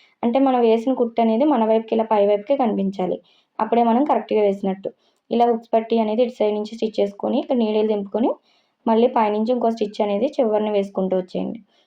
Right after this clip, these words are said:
చాలా ఈజీగా ఉంటుందండి. పద్ధతిలో బ్లౌజ్ అనేది స్టిచ్ చేశారంటే కొత్త వారు కూడా ఈజీగా స్టిచ్ చేసేయచ్చు. చూడండి ఇంతే, ఇలా మనకి హుక్స్ పట్టి అనేది రెడీ అయిపోతుంది. నెక్ దగ్గర ఎంతైతే ఎక్స్ట్రా వచ్చిందో దాన్ని కట్ చేసుకోండి. చూసారా ఇలా రెడీ అయిపోయింది.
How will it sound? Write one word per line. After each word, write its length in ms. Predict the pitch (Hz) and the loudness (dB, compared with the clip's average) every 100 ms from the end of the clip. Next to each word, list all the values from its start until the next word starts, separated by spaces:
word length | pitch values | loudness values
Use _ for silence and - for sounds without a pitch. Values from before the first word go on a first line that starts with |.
| _ - | _ -4
చాలా 280 | 220 208 220 | 0 2 4
ఈజీగా 260 | 214 208 214 208 | 2 2 0 -2
ఉంటుందండి. 440 | 208 208 202 220 269 | -2 -2 0 0 0
పద్ధతిలో 380 | 214 196 202 208 | 2 2 2 0
బ్లౌజ్ 240 | 208 196 202 | 2 2 2
అనేది 220 | 202 202 220 | 0 -2 -2
స్టిచ్ 180 | 202 202 | -4 -2
చేశారంటే 520 | 196 196 196 196 254 - - _ _ - | 0 0 0 0 -2 -4 -10 _ _ -2
కొత్త 200 | 233 233 226 | 0 2 2
వారు 140 | 233 226 | 2 2
కూడా 100 | 240 226 | 2 2
ఈజీగా 280 | 202 208 233 | 0 0 0
స్టిచ్ 200 | 226 220 | -2 -2
చేసేయచ్చు. 520 | 202 202 196 196 - 311 494 _ _ _ _ _ _ | -2 2 0 0 0 -2 -2 _ _ _ _ _ _
చూడండి 380 | - 233 247 403 605 - | -2 0 2 2 0 0
ఇంతే, 260 | 226 202 190 - _ _ - | -2 0 -4 -4 _ _ -2
ఇలా 140 | 220 220 | 2 2
మనకి 200 | 214 269 302 | 0 0 0
హుక్స్ 200 | 302 - | -2 -4
పట్టి 180 | 208 202 | -2 0
అనేది 180 | 196 202 254 | 0 2 2
రెడీ 120 | 202 | 2
అయిపోతుంది. 400 | 196 190 190 185 196 _ _ _ - | 0 -2 -2 -4 -6 _ _ _ -2
నెక్ 220 | 233 233 240 | 0 2 2
దగ్గర 160 | 262 233 | 4 2
ఎంతైతే 280 | 220 220 220 | 2 2 0
ఎక్స్ట్రా 220 | 220 - 202 | -2 -2 -2
వచ్చిందో 260 | 202 208 277 | -2 -2 0
దాన్ని 160 | 254 220 | 2 0
కట్ 140 | 202 196 | -2 -4
చేసుకోండి. 440 | 196 - 185 190 - _ _ _ _ _ _ - | -4 -4 -6 -6 -10 _ _ _ _ _ _ -6
చూసారా 300 | 233 240 302 | 0 2 2
ఇలా 120 | 269 208 | 2 2
రెడీ 140 | 196 196 | 2 0
అయిపోయింది. 440 | 196 196 185 185 | 0 -2 -4 -6